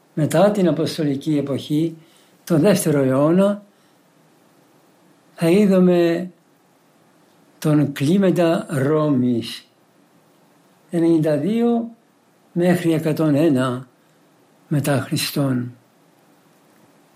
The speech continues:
Ο Κλίμης Ρώμης είναι ένας, είναι ο πρώτος, θα πω, ναι, επώνυμος εκκλησιαστικός συγγραφέας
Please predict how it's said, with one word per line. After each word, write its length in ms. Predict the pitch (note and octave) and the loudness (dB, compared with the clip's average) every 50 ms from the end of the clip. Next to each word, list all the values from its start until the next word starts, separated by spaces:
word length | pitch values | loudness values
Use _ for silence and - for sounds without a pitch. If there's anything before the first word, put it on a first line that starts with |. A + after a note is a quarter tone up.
| _ - - - _ _ _ _ _ _ _ _ _ _ _ _ _ _ _ _ _ _ _ _ _ _ _ | _ -20 -20 -20 _ _ _ _ _ _ _ _ _ _ _ _ _ _ _ _ _ _ _ _ _ _ _
Ο 100 | E3+ - | -8 -4
Κλίμης 440 | - F3 F#3+ A3+ A#3+ A#3+ A#3+ G#3 G3 | -2 0 2 4 4 4 4 4 2
Ρώμης 880 | A3 G#3 F#3+ F#3 F#3 E3+ D#3 E3+ G#3 G#3+ G#3 - - - - - _ _ _ _ _ _ _ _ _ _ _ _ _ _ _ _ _ _ _ _ _ _ _ _ _ _ _ _ _ _ _ _ _ _ _ _ _ _ _ _ _ _ _ _ _ _ _ _ | 2 4 4 4 4 4 2 2 0 0 -2 -4 -6 -6 -8 -14 _ _ _ _ _ _ _ _ _ _ _ _ _ _ _ _ _ _ _ _ _ _ _ _ _ _ _ _ _ _ _ _ _ _ _ _ _ _ _ _ _ _ _ _ _ _ _ _
είναι 300 | - F#3 F3+ F3+ F#3+ F#3+ | -2 2 4 4 4 4
ένας, 640 | G3 G3 G3+ G3+ G#3 F#3 F3 - - - - _ _ _ _ _ _ _ _ _ _ _ _ _ _ _ _ _ _ _ _ | 4 2 2 2 0 0 -2 -4 -8 -12 -14 _ _ _ _ _ _ _ _ _ _ _ _ _ _ _ _ _ _ _ _
είναι 220 | G3 F#3 F3+ F3 | 0 2 4 4
ο 80 | E3 D#3 | 2 2
πρώτος, 500 | - E3+ G3 A3+ A#3 G3+ F#3 D3 - - | 0 -2 0 0 0 0 -2 -2 -4 -4
θα 140 | - D#3 C#3 | -4 -4 -4
πω, 460 | - D#3+ E3 E3 D#3+ D#3+ D#3+ D#3+ - _ _ _ _ _ _ _ _ _ _ _ _ _ _ _ _ _ _ - | -4 -2 -2 -2 -2 -4 -6 -10 -14 _ _ _ _ _ _ _ _ _ _ _ _ _ _ _ _ _ _ -8
ναι, 300 | E3 D3+ D#3 E3+ F#3 F#3 - - _ _ _ _ _ _ _ _ _ _ _ | -6 -6 -4 -4 -6 -8 -12 -16 _ _ _ _ _ _ _ _ _ _ _
επώνυμος 920 | F3 - - D#3 D#3+ E3 E3 D#3+ D#3 D3 C#3+ C#3+ C#3 C3+ C3 - - - - _ _ _ _ _ _ _ _ _ _ _ _ _ | -4 -4 -2 0 2 2 4 4 4 4 4 2 2 0 -2 -6 -8 -12 -14 _ _ _ _ _ _ _ _ _ _ _ _ _
εκκλησιαστικός 880 | - F3 C3 E3 D#3+ - - F#3+ E3+ C#3 - - F3+ F3+ - E3 D3+ C#3+ | -2 -2 0 0 0 2 2 2 0 0 -2 -4 -6 -4 -2 -2 -2 -2
συγγραφέας 880 | - D3+ C#3 C#3 C3+ C3 C3+ - C#3+ D#3+ F3+ F3+ F3+ - - - - | -2 -2 -2 -2 -2 -2 -2 -2 0 0 0 0 -2 -4 -10 -12 -16